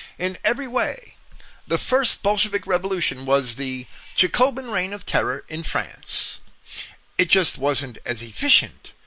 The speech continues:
and it was a failure. But the Jews would not repeat the same mistakes in Russia.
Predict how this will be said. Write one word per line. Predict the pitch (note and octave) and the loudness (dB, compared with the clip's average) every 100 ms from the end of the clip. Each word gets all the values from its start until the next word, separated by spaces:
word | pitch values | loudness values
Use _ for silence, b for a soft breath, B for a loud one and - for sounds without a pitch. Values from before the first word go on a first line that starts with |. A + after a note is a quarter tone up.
| b b | b b
and | E3+ | -2
it | D#3+ | 0
was | E3+ | -2
a | F#3 | -4
failure. | - - B3 A#2+ F#2+ - - _ B B B B | -2 0 0 -4 -10 -14 -20 _ B B B B
But | - G3 | -2 -2
the | G3+ | 2
Jews | A#3+ C#4 A#3+ F#3+ | 2 2 -2 -2
would | F3 | -2
not | G#3+ B3 - | 0 -2 -2
repeat | A#3+ G#3 A3+ - | -6 -4 -4 -4
the | E3+ | -4
same | - B2+ B2+ | -2 -2 -4
mistakes | A#2+ A2+ G#2 - | -4 -4 -4 -6
in | B2+ | 0
Russia. | A3+ - - | 2 2 -2